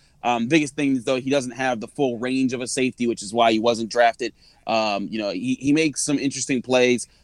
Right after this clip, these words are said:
but he, he, he has a lot of technique issues. Um, but he's exciting 'cause you can see, see how explosive he is with how he's laid some people out and forced some fumbles. Um, so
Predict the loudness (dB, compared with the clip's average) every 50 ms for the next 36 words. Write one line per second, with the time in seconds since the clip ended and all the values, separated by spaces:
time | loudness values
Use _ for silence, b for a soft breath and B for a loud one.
0 | _ _ 2 2 4 4 4 6 6 6 6 4 2 2 4 4 4 4 4 4
1 | 2 2 2 0 -2 -6 -8 -10 -10 -8 -6 -6 -6 -4 -4 -4 -4 -4 -4 -6
2 | -6 -6 -6 -8 -12 _ _ _ _ _ -6 -4 -4 -2 -4 -4 -2 -2 0 0
3 | 0 -2 -2 -2 0 4 4 4 4 2 0 -4 -4 -4 -4 -6 -6 -6 -6 -6
4 | -4 -4 -4 -4 -2 0 0 2 2 2 2 2 2 2 0 -4 -4 -2 -2 -2
5 | -2 -2 -4 -4 -2 -2 -4 -4 -8 -8 -4 -4 -4 -4 -2 -4 -4 -2 -2 0
6 | 2 2 2 2 0 -2 -2 0 0 2 4 4 4 4 4 2 -2 -2 -2 -2
7 | -2 -2 -6 -2 0 2 2 2 2 -2 -6 -12 -18 b b b b b b b
8 | 2 2 4 2 0 -2 -2 0 2 2 0 0